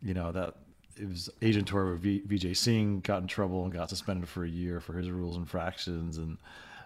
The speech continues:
um, it just seems like maybe there's a, you know, it's not an old golfing nation, and there's a, possibly a, a little difference in, in how they, they look at the,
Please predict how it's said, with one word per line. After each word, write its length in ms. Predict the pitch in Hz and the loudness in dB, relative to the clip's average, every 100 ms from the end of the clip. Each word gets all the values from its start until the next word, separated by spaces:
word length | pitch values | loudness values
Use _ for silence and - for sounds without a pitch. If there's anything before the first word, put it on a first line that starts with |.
| - | -8
um, 560 | 87 - - - - - _ _ _ | -6 -6 -8 -10 -14 -18 _ _ _
it 100 | 104 | -2
just 200 | 101 120 | 2 2
seems 260 | - 113 87 | 4 4 4
like 180 | 95 92 | 2 2
maybe 300 | 98 101 98 | 2 4 4
there's 220 | 95 87 | 2 0
a, 200 | 90 87 - - - - - - | -2 -4 -10 -20 -20 -20 -20 -6
you 100 | 104 | -2
know, 200 | 90 87 98 | 0 -2 -2
it's 200 | 101 107 | -2 2
not 220 | 107 104 | 4 4
an 160 | 92 - | 2 2
old 480 | 101 107 98 95 90 - - - | 6 6 6 4 0 -8 -10 0
golfing 680 | 104 92 92 98 90 85 85 | 4 4 2 0 0 0 0
nation, 680 | 90 90 - 85 80 78 82 - - - - - | 0 0 -2 -2 -2 -4 -8 -14 -20 -20 -14 -4
and 560 | 92 87 80 78 78 - _ - - - - | -2 -2 -2 -6 -8 -12 _ -20 -20 -20 -10
there's 300 | 90 87 82 | -4 -4 -2
a, 320 | 85 78 78 - - - - _ - - | -2 -2 -4 -8 -16 -20 -20 _ -10 0
possibly 480 | 104 - 82 85 | 2 2 -2 0
a, 380 | 85 85 85 80 80 | 0 -2 -4 -6 -6
a 60 | |
little 220 | 87 90 | -4 -4
difference 500 | 82 98 95 87 82 | -2 -4 -4 -4 -4
in, 260 | 82 80 76 85 | -6 -6 -8 -8
in 80 | 87 | -4
how 180 | 90 | -2
they, 360 | 87 85 80 80 - _ - _ - | -2 -2 -4 -6 -10 _ -20 _ -6
they 100 | 90 | -4
look 260 | 90 92 | -2 -2
at 120 | 87 - | -4 -6
the, 160 | 82 | -14